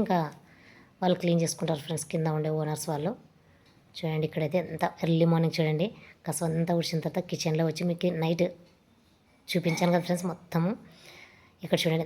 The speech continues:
ఎంత బాగుందో కదా. ఆ సామాన్లన్నీ మార్నింగే లేసేసి అన్నీ అక్కడక్కడ సర్దేసేదాన్ని ఫ్రెండ్స్. ఆ వీడియో అయితే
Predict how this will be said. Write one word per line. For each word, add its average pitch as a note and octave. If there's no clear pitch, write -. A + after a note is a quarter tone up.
ఎంత F3
బాగుందో E3
కదా. F3+
ఆ D#3+
సామాన్లన్నీ E3+
మార్నింగే E3
లేసేసి E3+
అన్నీ E3
అక్కడక్కడ E3
సర్దేసేదాన్ని E3
ఫ్రెండ్స్. F#3
ఆ -
వీడియో E3
అయితే E3+